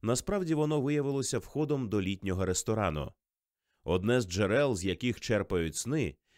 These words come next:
його не охоплюють спогади і повсякденна робота свідомості — це дитячий період життя. Я згадаю деяких авторів, які це відзначили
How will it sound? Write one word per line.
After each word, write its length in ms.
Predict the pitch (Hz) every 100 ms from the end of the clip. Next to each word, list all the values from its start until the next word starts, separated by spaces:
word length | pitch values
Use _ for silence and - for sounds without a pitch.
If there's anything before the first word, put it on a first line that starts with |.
| -
його 320 | 98 123 170
не 140 | 160
охоплюють 600 | 139 - 165 160 139 127
спогади 640 | - - 156 135 127 131 -
і 100 | 113
повсякденна 800 | 117 101 - 87 78 107 113 95
робота 360 | 85 80 95 80
свідомості — 800 | 76 73 156 135 - - 76 - _ _ -
це 160 | 131
дитячий 520 | 113 107 135 160 - 165
період 420 | 123 98 90 80
життя. 500 | 98 - 92 76 - _ _ _ _ _ _ _
Я 200 | 78 131
згадаю 400 | 123 170 196 175
деяких 480 | 156 156 143 139 -
авторів, 520 | 156 151 - 92 82
які 360 | 85 87 - 151
це 260 | - 123 110
відзначили 720 | 113 92 123 160 160 147